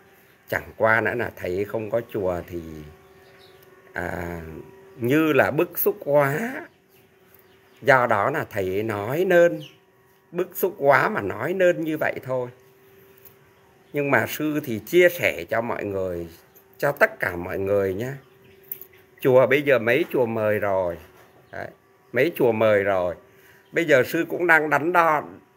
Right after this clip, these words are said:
đắn đo mọi người ơi. Bây giờ nếu như mà sư đi,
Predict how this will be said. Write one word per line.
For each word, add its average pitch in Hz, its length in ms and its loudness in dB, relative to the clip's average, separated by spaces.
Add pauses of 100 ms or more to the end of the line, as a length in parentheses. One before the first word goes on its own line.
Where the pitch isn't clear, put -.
(120)
đắn 131 260 -2
đo 165 200 2
mọi 143 200 -4
người 123 300 2
ơi. 131 300 4 (960)
Bây 160 180 -2
giờ 151 180 6
nếu 131 260 2
như 180 200 0
mà 147 160 2
sư 170 220 -2
đi, 180 440 0